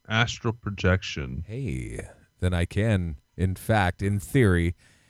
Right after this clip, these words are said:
Speaker 2: enter you. <laughs> Or at least
Speaker 1: Which
Speaker 2: enter
Speaker 1: you've
Speaker 2: you.
Speaker 1: always wanted.
Speaker 2: Enter, enter your bedroom. How about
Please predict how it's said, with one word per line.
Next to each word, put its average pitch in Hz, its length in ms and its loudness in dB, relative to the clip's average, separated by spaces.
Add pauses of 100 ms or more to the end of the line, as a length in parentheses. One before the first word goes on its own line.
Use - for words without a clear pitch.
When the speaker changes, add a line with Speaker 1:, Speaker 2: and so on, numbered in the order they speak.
(320)
Speaker 2:
enter 82 320 2
you. 62 340 -2 (640)
<laughs> - 180 -4 (1500)
Or 131 100 10
at 131 80 8
least 123 160 8
Speaker 1:
Which 123 80 6
Speaker 2:
enter 113 140 8
Speaker 1:
you've 101 80 8
Speaker 2:
you. - 60 8
Speaker 1:
always 147 360 8
wanted. 117 420 4
Speaker 2:
Enter, 117 340 6 (200)
enter 104 240 4
your 85 140 2
bedroom. 69 500 -2
How 76 140 -4
about 85 180 -2